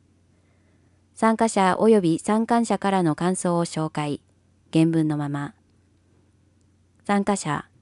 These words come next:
いじめは恐ろしいものと分かりました。自分が怒られたり、イライラしたりして、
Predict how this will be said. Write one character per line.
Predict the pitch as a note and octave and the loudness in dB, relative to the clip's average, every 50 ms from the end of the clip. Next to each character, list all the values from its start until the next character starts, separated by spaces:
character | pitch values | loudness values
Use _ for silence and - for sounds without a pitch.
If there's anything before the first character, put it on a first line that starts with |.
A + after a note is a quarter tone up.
| _ _ _ _ _ _ _ _ _ _ _ _ _ _ _ _ _ _ _ _ - | _ _ _ _ _ _ _ _ _ _ _ _ _ _ _ _ _ _ _ _ -4
い | F3+ F#3 | -4 -2
じ | G3 A3+ A#3 | 0 2 2
め | A#3 A#3+ | 2 4
は | A#3+ A#3 A3 G3 | 4 4 4 4
恐 | G3+ - A#3 A#3 | 2 2 4 2
ろ | A#3+ | 2
し | A#3+ - C4 B3+ | 2 2 2 2
い | A#3 | 4
も | G3+ F#3+ | 4 2
の | G3+ A3 | 2 2
と | G#3 G#3 F3+ | 2 2 0
分 | E3+ D#3+ | 0 0
か | - F3+ | -2 -2
り | F#3 F#3 | 0 0
ま | F3+ F3+ F3+ | 0 0 -2
し | - - | -2 -4
た。 | F3 D3+ D3+ - - _ _ _ _ _ _ _ _ _ _ _ - | -4 -4 -4 -6 -8 _ _ _ _ _ _ _ _ _ _ _ -4
自 | E3+ F3+ | -4 0
分 | F#3 G3+ G3+ G#3 | 2 2 2 4
が | G3+ G3+ G3+ | 2 2 2
怒 | G3 - G#3+ | 2 2 2
ら | G#3+ G#3+ | 2 2
れ | G#3 G#3 | 0 0
た | - - F3 | 0 0 -2
り、 | E3+ E3 E3 D#3+ - - - | 0 0 0 0 -2 -4 -2
イ | - A3 | 0 2
ラ | A#3 A#3 A3+ | 4 4 4
イ | G#3+ | 4
ラ | F#3+ F3+ E3 | 2 2 0
し | - - | -2 -4
た | - G3+ | -4 -2
り | F#3+ F3+ | -2 -4
し | E3+ - | -6 -8
て、 | - - D#3 D3 D3 - | -8 -6 -4 -4 -4 -4